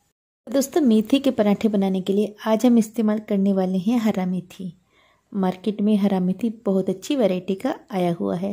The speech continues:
सर्दी है तो मेथी बहुत बढ़िया वैरायटी का आता है। अब मेथी को साफ़ कैसे करना है आप देख सकते हैं, मैं आपको दिखा रही हूँ। इस तरीके से आपको मेथी को साफ़ करना है।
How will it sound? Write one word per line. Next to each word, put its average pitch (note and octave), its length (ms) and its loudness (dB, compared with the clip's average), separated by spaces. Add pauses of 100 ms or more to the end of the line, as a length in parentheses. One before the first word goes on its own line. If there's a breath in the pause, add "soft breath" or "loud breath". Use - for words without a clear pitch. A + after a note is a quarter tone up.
सर्दी F#3 440 -2
है A#3+ 160 4
तो B3+ 120 -2
मेथी F#3+ 340 -2
बहुत G#3+ 360 0
बढ़िया F#3 260 -2
वैरायटी F3+ 340 -6
का F#3+ 180 -8
आता F#3 180 -10
है। F#3+ 220 -6 (480 loud breath)
अब A3 100 -2
मेथी F#3+ 320 0
को D#4 120 2
साफ़ F#3+ 380 -4
कैसे G3 240 -8
करना F#3 280 -6
है F3+ 100 -2
आप F3 140 -6
देख F#3 220 -4
सकते A#3+ 300 -8
हैं, B3 60 0
मैं A#3+ 100 2
आपको A#3 220 -2
दिखा G#3 280 0
रही G3+ 240 4
हूँ। A3 160 0 (380 soft breath)
इस C4 220 -2
तरीके F#3+ 360 0
से F#3 120 -6
आपको F3+ 260 -6
मेथी F3 340 -4
को C4 200 0
साफ़ F#3+ 340 -6
करना E3+ 280 -2
है। E3+ 180 -4